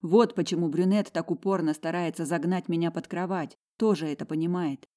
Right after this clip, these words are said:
А я тут жгутики кручу зачем-то. Дурында. Молчаливый рывок,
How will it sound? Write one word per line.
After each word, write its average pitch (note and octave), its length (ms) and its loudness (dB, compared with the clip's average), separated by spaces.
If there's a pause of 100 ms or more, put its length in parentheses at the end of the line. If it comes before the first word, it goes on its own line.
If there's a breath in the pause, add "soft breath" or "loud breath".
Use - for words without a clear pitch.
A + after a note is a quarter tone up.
(120)
А G#3+ 120 4
я G#3 140 6
тут G#3 160 0
жгутики E3 440 0
кручу D#3+ 360 0
зачем-то. D3+ 640 -2
Дурында. D3+ 640 4 (640)
Молчаливый F3 600 6
рывок, E3+ 500 0